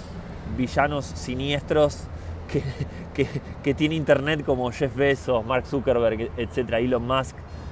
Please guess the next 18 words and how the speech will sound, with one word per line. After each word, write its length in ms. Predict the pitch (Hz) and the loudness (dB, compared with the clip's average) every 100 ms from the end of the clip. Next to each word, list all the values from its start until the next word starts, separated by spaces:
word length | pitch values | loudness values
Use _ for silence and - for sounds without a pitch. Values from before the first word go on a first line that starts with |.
| - - | -8 2
que 100 | 135 | 4
los 120 | 135 | 6
vemos 260 | 151 156 - | 4 2 -2
como 220 | 127 120 | -4 -2
que 80 | 123 | -2
son 140 | 143 | -2
unas, 200 | 147 127 | -2 -2
unas 260 | 131 135 - | -2 -4 0
figuras, 560 | 131 139 147 131 - - - - - - - - - | 2 6 8 8 4 -10 -12 -10 -10 -12 -12 -12 -4
eh, 340 | 120 110 104 104 - - | 0 0 0 -4 -8 -2
caprichosas, 1200 | 135 143 135 - 147 147 135 - 120 117 113 107 - - 107 | 2 4 2 6 6 8 6 2 -2 0 -2 -4 -10 -10 -8
este, 480 | 104 - 107 98 98 98 - - - - - - - - - - - - - 120 | -8 -6 -6 -6 -8 -10 -10 -10 -10 -10 -10 -10 -8 -8 -8 -8 -8 -8 -6 2
ególatras, 840 | 139 143 151 147 135 123 123 120 117 | 6 10 10 10 8 6 6 4 4
¿no? 220 | 123 170 208 - - - - - - - | 2 2 0 -4 -6 -4 -4 -6 -4 -2
Eh, 200 | 120 117 - - - - - | 0 0 -2 -2 -2 -2 4
para 200 | 139 139 | 6 8
cerrar, 340 | 156 175 214 | 8 10 10
recordemos 840 | 214 147 156 165 190 190 220 202 | 8 6 4 6 4 4 0 -2